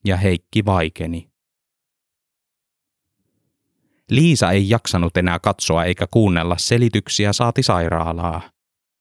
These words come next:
Tässä oli suhraantunut nyt kovasti aikaa joutavuuksiin ja kinasteluun. Äidin diagnoosi oli ollut kauhuna kurkussa jo pitkän aikaa,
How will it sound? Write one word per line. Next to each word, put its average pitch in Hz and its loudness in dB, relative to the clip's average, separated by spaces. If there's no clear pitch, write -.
Tässä 98 0
oli 98 4
suhraantunut 98 0
nyt 101 2
kovasti 113 0
aikaa 87 0
joutavuuksiin 90 0
ja 87 0
kinasteluun. 82 -4
Äidin 107 4
diagnoosi 104 4
oli 110 4
ollut 95 2
kauhuna 95 2
kurkussa 98 0
jo 101 -2
pitkän 90 -4
aikaa, 85 -2